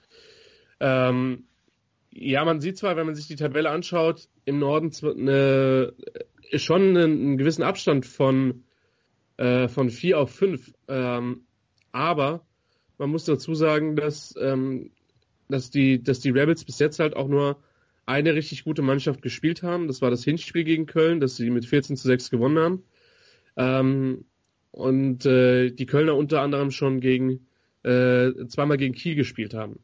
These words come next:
Also deswegen, es ist zwar ein gewisser Abstand der Tabelle da, der ist aber jetzt auch nicht zwingend so aussagekräftig. Ich glaube, dass das ein sehr interessantes Spiel wird,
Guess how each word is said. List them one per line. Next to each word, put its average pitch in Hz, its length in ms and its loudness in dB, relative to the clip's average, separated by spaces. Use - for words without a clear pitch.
Also 127 220 -2
deswegen, 147 500 -2
es 143 140 2
ist 175 120 0
zwar 160 140 2
ein 147 200 -2
gewisser 151 280 2
Abstand 151 300 0
der 143 60 2
Tabelle 139 340 0
da, 160 340 0
der 139 120 2
ist 147 120 -4
aber 147 120 2
jetzt 151 140 -2
auch 147 140 -6
nicht 147 180 -4
zwingend 151 240 -4
so 139 140 -2
aussagekräftig. 117 680 -4
Ich - 60 -20
glaube, 151 180 2
dass 185 120 0
das 170 100 -8
ein 156 80 -6
sehr 147 140 2
interessantes 165 480 -6
Spiel 185 260 -4
wird, 208 180 -2